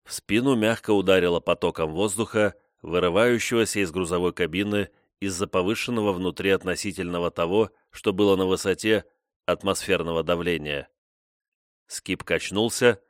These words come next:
потом сделал глубокий вдох, повернул голову, покосившись на штурмана, который, несмотря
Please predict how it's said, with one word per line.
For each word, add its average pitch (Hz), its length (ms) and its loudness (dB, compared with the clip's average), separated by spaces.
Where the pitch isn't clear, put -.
потом 113 340 2
сделал 113 420 4
глубокий 95 480 0
вдох, 80 560 -2
повернул 87 500 0
голову, 107 580 0
покосившись 98 680 -4
на 98 120 0
штурмана, 95 600 -2
который, 90 460 0
несмотря 90 640 0